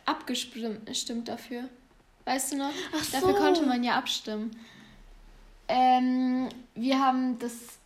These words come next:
Speaker 1: letztes Jahr gemacht und tatsächlich ist ziemlich viel in Erfüllung gegangen, wie wir es wollten.
Speaker 2: Ja.
Speaker 1: Außer, dass, ich glaub, das Einzige, was wir nicht gemacht haben, war, dass ich halt wollte, dass es ein Tinker wird, aber es ist halt so ein Urpferd,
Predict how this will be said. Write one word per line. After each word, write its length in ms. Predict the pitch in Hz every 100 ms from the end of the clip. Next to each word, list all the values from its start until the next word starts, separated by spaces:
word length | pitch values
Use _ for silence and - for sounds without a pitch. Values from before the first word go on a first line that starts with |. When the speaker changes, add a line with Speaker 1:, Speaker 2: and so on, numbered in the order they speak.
| _
Speaker 1:
letztes 480 | 220 214 - 269 -
Jahr 140 | 285
gemacht 520 | 285 285 285 302 - -
und 240 | 233 233
tatsächlich 520 | 254 247 247 262 247
ist 240 | 220 233 -
ziemlich 300 | 254 277 -
viel 200 | 269 247
in 100 | 226
Erfüllung 460 | 208 233 247 254 262
gegangen, 340 | 262 254 262
wie 160 | 247 247
wir 160 | 226
es 160 | 220 220
wollten. 460 | 208 190 - 240 269
Speaker 2:
Ja. 280 | 254 226 - - - - -
Speaker 1:
Außer, 260 | 269 269 269
dass, 120 | 262 -
ich 180 | 269 -
glaub, 180 | 302 302 - -
das 220 | 285 269
Einzige, 480 | - 320 349 349 311
was 180 | 320 320
wir 120 | 302
nicht 260 | 311 311 -
gemacht 380 | 285 302 - -
haben, 260 | 247 269 285 - -
war, 160 | 262 277
dass 200 | 269 269 - -
ich 320 | 302 - - -
halt 260 | 269 262 262
wollte, 240 | 262 262
dass 220 | 269 262
es 80 | 240
ein 140 | 247 226
Tinker 460 | 285 254 - 202
wird, 220 | 214 226
aber 200 | - 220
es 140 | 220 220
ist 140 | -
halt 280 | 247 220 214 - _
so 160 | - 220
ein 400 | 226 220 208 185 -
Urpferd, 840 | 247 240 226 208 - - - 202